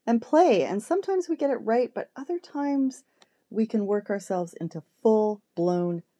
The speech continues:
panic attacks. And then there's still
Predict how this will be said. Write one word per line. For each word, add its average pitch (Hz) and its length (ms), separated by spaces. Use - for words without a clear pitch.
panic 233 440
attacks. - 640
And 175 140
then 165 120
there's 160 160
still - 320